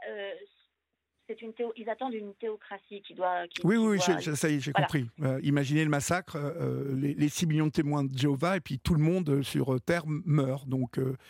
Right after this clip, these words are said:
Speaker 1: Oui,
Speaker 2: donc
Speaker 1: à
Speaker 2: on,
Speaker 1: peu près. Donc
Speaker 2: on
Speaker 1: ça, c'est
Speaker 2: imagine,
Speaker 1: bien
Speaker 2: euh, très
Speaker 1: personne.
Speaker 2: vite un charnier, euh, monstrueux et, et immense, et, et c'est sûr que ce, ce type de pensée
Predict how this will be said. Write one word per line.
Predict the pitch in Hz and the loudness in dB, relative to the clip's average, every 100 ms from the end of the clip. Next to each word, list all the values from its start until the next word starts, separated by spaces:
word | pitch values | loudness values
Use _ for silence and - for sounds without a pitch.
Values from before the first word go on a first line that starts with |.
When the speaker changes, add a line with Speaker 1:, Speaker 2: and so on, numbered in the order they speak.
| - 277 | -12 0
Speaker 1:
Oui, | 269 | 4
Speaker 2:
donc | 233 | 6
Speaker 1:
à | 147 | 4
Speaker 2:
on, | |
Speaker 1:
peu | - | 0
près. | 269 254 | -4 -4
Donc | 247 151 | -2 2
Speaker 2:
on | |
Speaker 1:
ça, | |
c'est | 147 | 2
Speaker 2:
imagine, | 151 147 160 160 | 4 2 4 4
Speaker 1:
bien | 147 | 4
Speaker 2:
euh, | 139 | 0
très | - 156 | 0 -2
Speaker 1:
personne. | |
Speaker 2:
vite | 175 165 | -2 -2
un | 151 | -2
charnier, | - 143 151 170 165 | -2 -2 -2 -2 -2
euh, | 131 139 139 | -4 -4 -2
monstrueux | 143 135 - - 147 165 170 | 0 0 0 2 4 4 2
et, | 135 131 | 2 0
et | 147 | 0
immense, | 127 131 143 185 - | 2 4 4 2 0
et, | 127 120 - - - | -2 -4 -8 -16 -8
et | 139 | -2
c'est | 139 | 0
sûr | 170 - | 0 0
que | 147 | 0
ce, | 135 147 | 0 0
ce | 127 - | 0 0
type | 135 160 139 | 0 0 0
de | 135 | 0
pensée | - 143 - 180 | 0 0 2 2